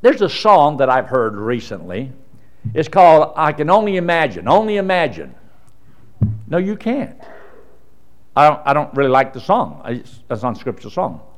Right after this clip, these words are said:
"I can only imagine what it's gonna be like in heaven." No, you can't. "Eye hath not seen, ear hath not heard, neither has entered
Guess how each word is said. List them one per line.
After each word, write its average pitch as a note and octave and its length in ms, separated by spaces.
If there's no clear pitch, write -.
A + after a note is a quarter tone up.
"I E3+ 60
can F#3 120
only A3+ 200
imagine F#3+ 440
what C#3+ 120
it's B2 80
gonna C#3 120
be C3+ 60
like B2 160
in A#2 80
heaven." G2 300
No, G3 80
you G#3+ 160
can't. B3 340
"Eye G#3 180
hath G#3+ 220
not G3+ 200
seen, G3+ 320
ear G3 160
hath F#3 260
not F#3+ 280
heard, F#3+ 260
neither G3+ 400
has F#3 240
entered A#3 720